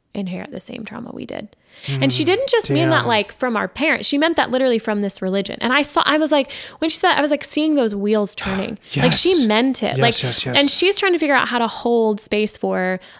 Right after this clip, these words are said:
Speaker 1: um, because what I will say is their experience with my sister and, and brother-in-law,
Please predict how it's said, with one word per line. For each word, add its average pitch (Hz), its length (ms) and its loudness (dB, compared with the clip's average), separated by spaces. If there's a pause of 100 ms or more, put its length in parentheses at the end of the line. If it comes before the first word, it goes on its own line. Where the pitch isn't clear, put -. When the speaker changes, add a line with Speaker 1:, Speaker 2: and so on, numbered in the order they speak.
Speaker 1:
um, 196 460 -2 (240)
because 247 240 0
what 254 100 2
I 226 80 4
will 226 140 2
say 214 220 0
is 196 220 0
their 208 180 0
experience 196 800 -2
with 202 200 -6
my 190 120 -4
sister 196 360 -4
and, 180 320 -6
and 185 140 -6
brother-in-law, 185 520 -4